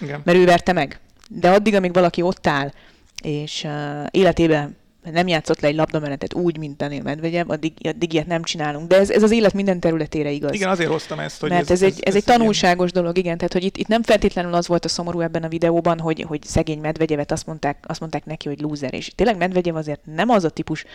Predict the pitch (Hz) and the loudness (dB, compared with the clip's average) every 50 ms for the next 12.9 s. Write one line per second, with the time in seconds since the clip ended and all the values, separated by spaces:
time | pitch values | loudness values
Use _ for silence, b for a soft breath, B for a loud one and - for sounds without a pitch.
0 | B B B B - - 170 165 165 170 165 160 165 156 151 151 147 151 147 151 | B B B B -6 -6 -4 -2 -2 -2 0 0 -2 -2 -2 -4 -4 -6 -8 -8
1 | - - 131 127 127 131 - - B B B B B - - - 151 - 165 - | -8 -6 -6 -6 -6 -8 -10 -14 B B B B B -8 -6 -6 -6 -8 -10 -12
2 | - 135 135 - - 180 - - 165 151 151 160 175 - 185 - - 170 160 - | -12 -12 -6 0 0 0 0 0 -2 -2 0 0 0 0 -2 0 0 -2 0 0
3 | 160 156 - 156 - 135 151 151 - - 135 - - 143 - - - - 214 190 | -2 -4 -4 -4 -4 -4 -4 -4 -4 -4 -6 -6 -6 -8 -10 -6 0 0 2 2
4 | 180 170 160 - 165 - - 147 - - 147 - 147 143 139 131 135 143 151 143 | 2 0 -2 -2 -4 -6 -6 -10 -10 -10 -8 -6 -6 -4 -2 -4 -4 -2 -4 -4
5 | 143 - - - 143 170 175 165 - - 165 160 - 156 156 151 151 147 139 147 | -4 -6 -8 -4 0 0 0 2 2 -2 -4 -4 -4 -6 -8 -6 -8 -8 -8 -8
6 | 147 147 147 151 156 - - 143 143 147 156 - - - 170 170 165 - 170 165 | -10 -4 -4 -4 -4 -4 -6 -8 -6 -6 -10 -10 -6 -2 -2 -2 0 0 0 0
7 | 160 - 156 143 - - - 156 165 165 165 165 160 156 160 156 - 160 151 B | 0 -2 -6 -6 -6 -4 0 0 0 0 0 -2 -2 -2 -4 -2 -2 -2 -4 B
8 | B B B B B B B - 165 156 156 151 156 151 147 - 190 - 180 - | B B B B B B B -8 -6 -6 -4 -4 -4 -6 -2 -4 -4 -4 -4 -4
9 | - 165 160 151 147 - 151 - - 139 147 151 135 139 147 135 123 - - - | -4 -2 -2 -2 -4 -6 -8 -8 -8 -8 -6 -4 -4 -4 -4 -4 -6 -6 -6 -6
10 | - - 170 175 175 175 - 170 - - 170 - 170 165 - 156 - 170 165 165 | -2 -2 -2 0 0 0 0 -2 -2 -2 -6 -6 -6 -6 -4 0 2 2 4 4
11 | 160 156 147 - B B B B - 165 160 156 147 - - 156 - - 147 151 | 2 2 0 -4 B B B B -4 -2 -2 -2 -2 -2 -4 -4 -4 -6 -8 -4
12 | 156 165 160 156 - 151 151 143 131 - - - 151 147 160 160 156 | -4 -4 -4 -4 -4 -4 -2 -2 -4 -6 -6 -6 -4 0 0 0 0